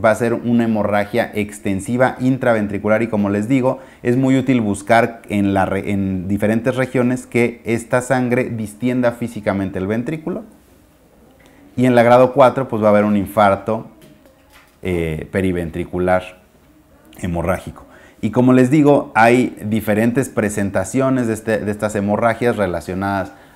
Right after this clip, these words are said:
a lo que lo generó, si fueron fluctuaciones bruscas del C O dos, A veces es secundario a, a procedimientos quirúrgicos, a hipotensión profunda, etcétera. Entonces aquí vean en el artículo de Pediatric Research cómo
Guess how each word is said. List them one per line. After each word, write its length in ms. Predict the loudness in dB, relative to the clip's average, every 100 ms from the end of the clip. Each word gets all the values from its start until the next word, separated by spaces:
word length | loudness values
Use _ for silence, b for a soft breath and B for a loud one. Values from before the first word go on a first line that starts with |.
| 0
a 360 | 4 4 2 -2
lo 200 | -4 -2
que 100 | -4
lo 120 | -4
generó, 520 | -2 0 4 4 4
si 100 | -6
fueron 280 | -2 -2 -2
fluctuaciones 500 | -6 -6 -4 -4 -4
bruscas 340 | -8 -6 -6
del 160 | -6 -4
C 100 | 0
O 80 | 2
dos, 380 | 4 2 -2 -16 B B
A 120 | -2
veces 280 | -2 -2 -6
es 100 | -8
secundario 600 | -8 -8 -4 0 2 4
a, 200 | 2 0
a 100 | -4
procedimientos 720 | -4 -8 -4 -4 -4 -6 -10
quirúrgicos, 760 | -6 0 0 -2 -8 -4 -4 -4 B B
a 120 | -6
hipotensión 640 | -6 -6 -8 -8 -6 -4 -4
profunda, 600 | -4 -6 -4 -2 0 -2
etcétera. 380 | -4 -6 -6 -10
Entonces 220 | -10 -8
aquí 220 | -4 -2
vean 340 | 0 -2 -4 B B
en 120 | -4 -2
el 120 | -2
artículo 600 | -4 -4 -4 -2 2 2
de 120 | 0
Pediatric 520 | -2 -2 -2 -2 -2
Research 420 | -2 0 -2 -4
cómo 440 | -2 0 2 0